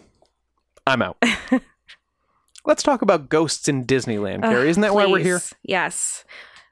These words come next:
Speaker 2: We've got Nazis. We've got penises. Enough. Let's get to the good stuff. Let's get to the ghosts.
Speaker 1: Okay. Now, Disneyland opened on July seventeenth, nineteen fifty-five. It was Walt Disney's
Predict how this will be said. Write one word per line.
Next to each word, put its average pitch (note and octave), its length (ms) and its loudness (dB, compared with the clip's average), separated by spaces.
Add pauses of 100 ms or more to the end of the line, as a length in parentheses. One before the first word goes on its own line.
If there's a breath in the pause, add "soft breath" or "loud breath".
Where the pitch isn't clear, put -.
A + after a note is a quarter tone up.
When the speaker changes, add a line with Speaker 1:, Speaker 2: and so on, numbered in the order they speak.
(180)
Speaker 2:
We've F3+ 180 -4
got F#3+ 200 0
Nazis. G3 640 0
We've F#3 140 0
got G3 280 0
penises. - 760 -2
Enough. A3 600 2
Let's F3+ 180 -4
get A3 240 -2
to - 100 -8
the F3+ 80 -4
good E3 340 -2
stuff. - 320 -6
Let's - 140 -8
get A#3+ 180 -6
to A#3 80 -6
the A3 80 -12
ghosts. - 1000 -6 (120)
Speaker 1:
Okay. - 360 -6 (880)
Now, A2+ 140 -6
Disneyland G#3+ 540 2
opened C#3+ 280 2
on B2+ 160 2
July B2+ 300 2
seventeenth, D3 580 0
nineteen C#3+ 420 0
fifty-five. G#2+ 760 -2
It D3 120 2
was D#3 180 0
Walt C#3+ 420 0
Disney's B2+ 720 -2